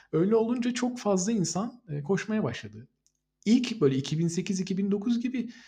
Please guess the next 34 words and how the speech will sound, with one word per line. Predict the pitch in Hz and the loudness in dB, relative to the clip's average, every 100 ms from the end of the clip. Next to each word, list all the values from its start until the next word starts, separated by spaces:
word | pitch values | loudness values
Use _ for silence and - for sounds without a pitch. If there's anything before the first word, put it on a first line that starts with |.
| - _ - | -20 _ -2
neredeyse | 131 196 262 233 226 - 208 233 - | 2 2 4 4 2 2 0 -2 -6
parmak, | - 143 160 190 - _ _ _ | -2 0 0 -4 -6 _ _ _
yani | 175 135 131 | -6 -2 0
bir | 185 | 2
elin | 180 185 | 2 2
parmakları | 151 151 160 156 190 | 0 2 0 2 0
kadar | 220 202 185 | 2 2 2
olduğu | 185 240 | 0 -2
için | 214 143 | 0 2
birbirimizi | 160 160 185 196 147 | 2 2 2 0 -2
çok | - 170 | -4 -4
iyi | 170 | -2
tanıyorduk. | 151 147 151 117 107 | 0 0 0 -2 -6
Yani | 107 110 | -6 -4
herkes | 147 147 170 147 | -4 -2 -4 -2
birbirini | 147 160 160 151 | -2 0 0 0
bulup | 156 226 - | -2 -4 -2
Daily | 135 131 139 | 2 2 2
Mail | 139 139 | 0 -2
üzerinden | 123 120 113 117 208 - | 0 0 0 -4 -6 -2
tanışıyordu | 139 143 139 165 135 143 | 0 2 0 0 -2 -2
ve, | 175 196 - - - - _ | -4 -4 -8 -20 -20 -20 _
e, | 127 120 120 117 123 131 143 - | -6 -4 -6 -8 -10 -10 -10 -6
bir | 143 - - | -4 -4 0
arkadaşlık, | 135 135 139 143 143 - 165 - _ - | 2 2 2 2 2 0 -2 -6 _ -4
e, | 127 | 0
grubu | 131 135 139 190 | 2 0 2 2
oluşmuştu. | 165 - 170 - - 175 - _ _ - - | 2 0 -4 -6 -8 -12 -12 _ _ -20 -18
Sonra | - 240 302 269 | 0 0 2 0
işte | - - 277 277 - _ _ _ _ | -2 -2 -4 -4 -12 _ _ _ _
bir | 143 - | -2 4
anda | 311 190 170 254 | 6 6 2 2
bir | 233 | 0
patladı. | - 156 - 143 113 98 | 2 -2 0 0 0 -2